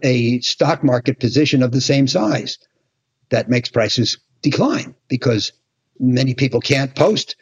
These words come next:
additional margin and they have to reduce their holdings. So fundamentals, technicals. The truth of the matter is that the Fed and Treasury really took actions that we had never seen before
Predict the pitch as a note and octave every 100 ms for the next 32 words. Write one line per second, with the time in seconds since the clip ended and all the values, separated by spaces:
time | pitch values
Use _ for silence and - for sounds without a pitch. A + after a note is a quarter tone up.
0 | _ - A#2+ C3+ - B2 A2+ G#2 _ _
1 | _ - C3 A2+ G#2 B2 C3 - - B2
2 | A#2 A#2 A#2+ - G#2+ G#2+ A#2 G#2+ A2+ G#2+
3 | B2+ - G#2 - - - - _ _ -
4 | D#3 D3 C#3 _ _ - G3 G#3 F3 C#3
5 | C3 B2+ - _ _ _ - C3 - -
6 | - - - _ - C3 E3 G#3 A3 C#3
7 | B2 G#2+ G2 G2 G#2 - _ _ _ A#2
8 | B2 A#2 - _ A2+ A#2+ A#2 C3 - D#3
9 | F3+ C3 B2 D3 D#3 C#3 A2+ G2 - _
10 | - C#4 C#4 D3+ C3+ E3+ D#3 - - E3
11 | F3 - - B2 A2+ - - _ _ C3+
12 | B2+ D#3 D3 C#3+ B2 D#3 A3 A3 - F#3
13 | F#3 F#3+ C#3+ - A#2 - -